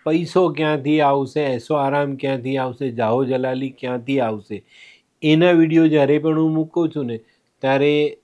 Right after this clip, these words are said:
ફટાફટ એના વ્યૂ આવે છે ને લોકો બહુ આસાનીથી એને જોઈ લે છે. પણ મિત્રો, ખરી દોલત છે ને આપણી, તે આપણી તબિયત છે, આપણી સેહત છે.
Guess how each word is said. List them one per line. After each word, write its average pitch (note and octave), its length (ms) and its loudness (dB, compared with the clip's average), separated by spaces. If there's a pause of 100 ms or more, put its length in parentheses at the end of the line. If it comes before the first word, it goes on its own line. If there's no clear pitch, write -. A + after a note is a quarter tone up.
(280)
ફટાફટ D#3 880 -4
એના D3 240 -2
વ્યૂ C3+ 340 -2
આવે C3+ 420 0
છે D3 120 -6
ને D3+ 140 -6
લોકો B2 340 -8
બહુ C#3 340 -4 (720)
આસાનીથી B2+ 720 -6
એને A#2 180 -6
જોઈ G#2 320 -8
લે E2 200 -10
છે. - 240 -20 (1600)
પણ A2+ 140 -4
મિત્રો, D3 460 -6
ખરી B2+ 480 -2
દોલત C3+ 560 -2
છે G#3 280 -6
ને F3+ 120 -8
આપણી, C#3 420 -8 (140)
તે C#3+ 100 -8
આપણી C#3 400 -10 (1000)
તબિયત B2+ 420 -6
છે, - 340 -20 (180)
આપણી C#3 340 -6
સેહત C3+ 600 0
છે. - 340 -20